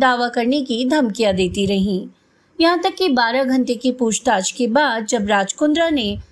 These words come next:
अपना पहला ट्वीट किया, तो वो भी काफी इंटरेस्टिंग था। उन्होंने लिखा था कि जो मीडिया वाले घंटों बाहर खड़े होकर मेरी एक बाइट का इंतजार कर रहे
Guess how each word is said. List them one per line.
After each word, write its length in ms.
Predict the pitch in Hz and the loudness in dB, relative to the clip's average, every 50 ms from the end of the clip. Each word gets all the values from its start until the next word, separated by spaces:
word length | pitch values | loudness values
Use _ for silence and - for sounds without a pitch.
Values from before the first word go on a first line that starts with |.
| - - - - 294 | -18 -14 -4 0 0
अपना 260 | 277 254 302 320 320 | 0 2 2 0 0
पहला 340 | 320 302 269 262 247 220 214 | 2 0 0 2 0 0 -2
ट्वीट 300 | 214 254 240 220 196 - - - | -2 -2 -2 -2 -4 -6 -4 0
किया, 420 | 294 311 294 262 220 214 233 254 - - - - - - | 2 2 2 2 0 0 -4 -6 -8 -14 -16 -14 -6 0
तो 80 | 359 359 | 0 2
वो 180 | 339 370 370 311 | 2 2 0 2
भी 200 | 285 277 247 247 | 0 0 -2 -2
काफी 400 | - - 302 294 277 285 285 247 | 0 0 0 0 2 0 -2 -2
इंटरेस्टिंग 640 | - 233 214 196 233 - 196 190 - 240 196 202 196 | 0 0 -2 0 0 -2 -2 -2 -2 -2 -2 -2 -2
था। 420 | - 240 226 196 185 185 - - _ _ _ _ _ _ - | -2 -2 0 0 0 -2 -6 -10 _ _ _ _ _ _ 2
उन्होंने 380 | 330 320 339 330 330 320 302 254 | 4 4 4 2 2 0 0 -2
लिखा 360 | 226 202 - - 285 302 294 | -2 -4 -4 0 2 2 2
था 400 | 302 294 269 226 196 202 247 - _ _ _ _ _ _ - | 2 2 0 0 0 -2 -6 -10 _ _ _ _ _ _ -2
कि 100 | 277 262 | 0 2
जो 180 | 214 262 247 226 | 2 2 2 2
मीडिया 360 | 226 240 269 269 339 349 330 | 0 0 0 2 2 0 2
वाले 380 | 311 285 240 220 214 214 226 | 0 0 0 0 -2 -2 -4
घंटों 540 | 226 214 - 269 285 269 269 262 320 320 262 | -4 -4 0 2 2 2 2 2 2 2 2
बाहर 260 | 262 262 254 240 220 | 2 2 0 0 -2
खड़े 300 | - - 262 226 202 208 | -2 -2 0 0 0 0
होकर 500 | 214 247 302 320 - 285 254 220 226 247 _ _ _ _ _ _ - 311 | 0 0 0 0 2 0 0 0 0 -6 _ _ _ _ _ _ 0 2
मेरी 200 | 339 349 339 349 | 2 2 2 0
एक 320 | 339 277 285 233 208 208 | 0 0 -2 -2 0 0
बाइट 280 | 240 226 254 294 - - | 0 0 0 -2 -4 0
का 260 | - 254 233 226 - 247 | 0 0 0 0 0 0
इंतजार 500 | 247 254 262 262 226 220 240 247 294 285 | 0 2 2 0 0 2 0 0 0 -2
कर 220 | - 285 254 220 | 0 0 0 0
रहे 300 | 220 226 220 240 277 | 0 -2 0 0 0